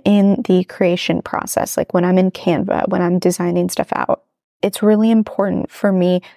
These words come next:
to be able to clearly start and stop whenever I want. There are times where I get into Canva and I'm just, like, in peak flow and everything is looking right. And then there are some times where, like, I swear I will get on Canva and it will look like hot garbage no matter what I do. <laughs> Like, the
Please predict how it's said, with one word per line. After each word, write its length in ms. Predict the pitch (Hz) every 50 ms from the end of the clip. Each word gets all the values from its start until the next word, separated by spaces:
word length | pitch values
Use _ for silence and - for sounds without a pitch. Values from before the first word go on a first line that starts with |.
| _ _
to 100 | - -
be 180 | 185 - 190 190
able 220 | 185 - 202 196
to 140 | - - 208
clearly 800 | - - - - 202 202 185 190 180 180 175 175 180 180 180 180 - - _ _ _ _ _ _ _ _ _ _
start 360 | - - - - 233 226 -
and 120 | 196 196 185
stop 340 | - - 175 170 - -
whenever 280 | - 165 160 - - -
I 100 | - - -
want. 220 | - - - - - - 185
There 200 | 208 202 233 240
are 60 | 233
times 300 | - 214 202 190 185 -
where 80 | 180
I 40 | 180
get 120 | 180 - 180
into 160 | 185 185 190
Canva 500 | - - - 170 175 175 - 180 180 175 -
and 100 | - 175
I'm 140 | 175 175
just, 200 | 170 - 180 -
like, 180 | - - - -
in 200 | - - - 180
peak 320 | - - - 226 214 214
flow 400 | - - - - 190 180 180 180
and 120 | 170 - 170
everything 360 | 175 - 190 185 - 185 185
is 160 | 175 175 -
looking 260 | 233 214 214 - 180
right. 140 | 180 175 151 -
And 120 | 190 202
then 80 | 220 226
there 180 | 262 302 320
are 40 | 277
some 200 | - - - 185
times 260 | 175 202 208 208 202
where, 160 | 208 190 185
like, 160 | 180 180 180 - -
I 140 | - 190 196
swear 400 | - - - - 175 165 - -
I 80 | 170 175
will 140 | 180 196
get 160 | 202 - 190 185
on 160 | 185 196 185
Canva 340 | - 190 170 175 170 202 214
and 120 | - 175 170
it 120 | - -
will 160 | 202 208 220
look 280 | 226 214 202 202 - -
like 200 | 180 180 - _ _ _ _ _ _ _ -
hot 400 | - - 220 220 233 240 - 196
garbage 640 | 202 196 185 185 190 - 160 139 - - - - - - - _ _ _ _ _ _ _ _
no 180 | 185 190 208 196
matter 220 | 196 190 190 185
what 240 | 175 170 - 160 -
I 100 | - -
do. 120 | 185 - -
<laughs> 40 | - - - - - - - _ _ -
Like, 220 | 202 196 180 -
the 160 | - 196 -